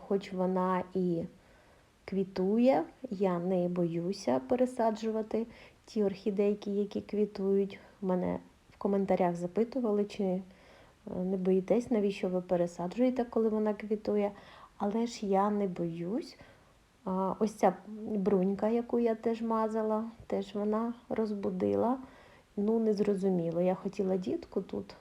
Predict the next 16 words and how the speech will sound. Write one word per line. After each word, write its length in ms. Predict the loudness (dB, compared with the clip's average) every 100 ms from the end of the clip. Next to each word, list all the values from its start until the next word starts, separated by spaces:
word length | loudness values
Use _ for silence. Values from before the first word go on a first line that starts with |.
| -10
мабуть, 340 | -4 -2 -2 -4
буде 260 | -2 -2
квітоносик. 880 | -2 -2 -2 0 -2 -2 -6 -8 -10 -12 -20 -20 -20 -20 -20 -20 _ -8
От. 280 | -2 -2 -2
Не 200 | 2 4
боюсь, 580 | 6 4 4 4 2 2
тому 380 | -2 0 0 0
що 200 | 0 0
я 440 | 2 4 4 2 -2 -14 -20 _ _ _ _ _ -20 -18 -18
це 400 | -8 0 2 4
роблю, 600 | 2 0 2 2 4 0 -4 -16 -20 -20 -20 -20 -20 _ _ _ -8
а, 60 | -4 -2 -2 -2
методом 480 | 2 2 2 2 2
перевалки. 800 | 2 2 0 -2 -4 -6 -6 -6 -8 -20 -18 -4
І 420 | -2 0 0 2
я, 340 | 2 4 2